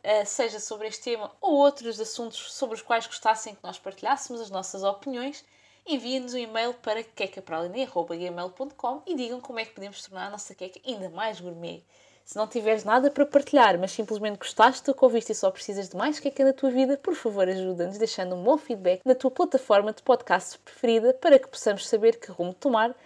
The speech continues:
no que toca ao conteúdo relevante a ter na nossa queca. Quero agradecer à Soraya e ao Benny.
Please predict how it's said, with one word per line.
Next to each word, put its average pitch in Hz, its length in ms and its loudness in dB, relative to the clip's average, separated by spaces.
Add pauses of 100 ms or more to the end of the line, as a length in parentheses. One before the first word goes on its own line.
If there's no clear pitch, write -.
(240)
no 370 100 -2
que - 80 2
toca 247 320 4
ao 233 60 6
conteúdo 220 440 -6
relevante 220 520 4
a - 20 -4
ter 185 220 0
na 170 100 -8
nossa 170 300 -10
queca. - 420 -8 (680)
Quero 330 200 10
agradecer 233 600 6 (100)
à 247 120 4
Soraya 196 500 4
e 180 80 0
ao 175 160 8
Benny. 185 420 0